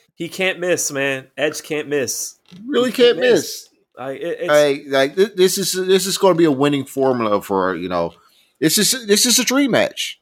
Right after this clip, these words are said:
Speaker 2: Like, this is, this is the new era's dream match of, um, for W W E now with these two ca-, two stars,
Speaker 1: You know, and it's
Speaker 2: um,
Speaker 1: funny.
Speaker 2: of their caliber. It's crazy, 'cause crazy thinking of it that way now. Because,
Speaker 1: Yeah.
Speaker 2: you know, back then, you know, it was like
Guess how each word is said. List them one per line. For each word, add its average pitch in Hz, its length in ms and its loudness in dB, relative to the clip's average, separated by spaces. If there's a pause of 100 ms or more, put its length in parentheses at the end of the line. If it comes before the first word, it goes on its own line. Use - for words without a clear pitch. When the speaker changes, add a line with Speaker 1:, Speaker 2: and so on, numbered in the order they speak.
(100)
Speaker 2:
Like, 135 260 2
this 180 200 2
is, 180 160 -2 (240)
this 175 180 2
is 170 80 -4
the 180 100 0
new 165 420 -2 (120)
era's 139 460 4
dream 117 300 -2
match 90 440 -2
of, 85 300 -2
um, 82 240 2
for 85 180 -10
W 82 260 0
W 80 60 -6
E 78 180 -6
now - 300 -10 (300)
with 85 100 -16
these 87 160 -8
two 90 160 -8
ca-, 92 160 -8 (160)
two 95 160 -8
stars, 69 540 -2 (120)
Speaker 1:
You 233 160 -6
know, 233 180 -4
and 220 120 -6
it's 90 80 2
Speaker 2:
um, 80 160 2
Speaker 1:
funny. 226 200 -6 (100)
Speaker 2:
of 85 60 -20
their 82 100 -14
caliber. 65 460 -8 (420)
It's 165 180 0
crazy, 226 400 0
'cause 185 260 -2
crazy 208 300 0
thinking 226 340 0
of 98 120 -2
it - 20 -12
that 92 220 -4
way 76 180 -6
now. 73 420 -8
Because, 107 260 0
Speaker 1:
Yeah. 196 120 0
Speaker 2:
you 151 60 -4
know, 123 160 2
back 131 340 0
then, 175 300 2
you 151 140 -4
know, 147 180 4
it 151 60 -2
was 151 180 -4
like 135 240 -2